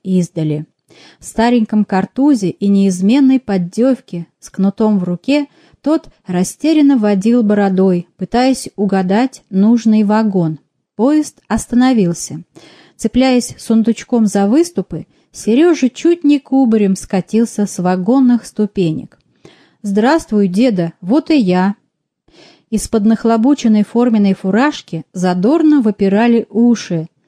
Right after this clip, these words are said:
Расстегнутая темная косоворотка придавала бесшабашный вид, а голубые глаза внука в пушистых ресницах знакомо сияли радостью. И все затмевала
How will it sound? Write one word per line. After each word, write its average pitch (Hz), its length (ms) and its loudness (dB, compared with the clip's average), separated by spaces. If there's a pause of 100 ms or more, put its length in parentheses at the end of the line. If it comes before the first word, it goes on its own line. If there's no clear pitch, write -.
(160)
Расстегнутая 240 840 0
темная 233 640 2
косоворотка 208 880 -2 (240)
придавала 233 720 0
бесшабашный 226 960 0
вид, 185 400 -2 (400)
а 185 140 -2
голубые 196 480 2
глаза 185 480 0
внука 190 580 0
в - 100 -20
пушистых - 680 -4
ресницах 214 720 -2 (280)
знакомо 294 680 0
сияли 190 720 0
радостью. 175 720 -4 (600)
И 220 100 0
все 359 300 0
затмевала 220 840 2